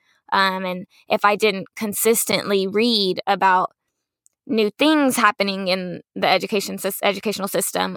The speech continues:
or if I didn't just try to stay as up to date on things as possible, it, it would have been a great program. But because I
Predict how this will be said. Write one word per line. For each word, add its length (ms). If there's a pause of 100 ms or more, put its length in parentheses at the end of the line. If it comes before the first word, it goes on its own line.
or 340 (320)
if 160
I 120
didn't 380
just 220
try 220
to 80
stay 200
as 160
up 180
to 100
date 200
on 140
things 240
as 140
possible, 400
it, 200
it 140
would 140
have 80
been 120
a 60
great 320
program. 460
But 140
because 380
I 160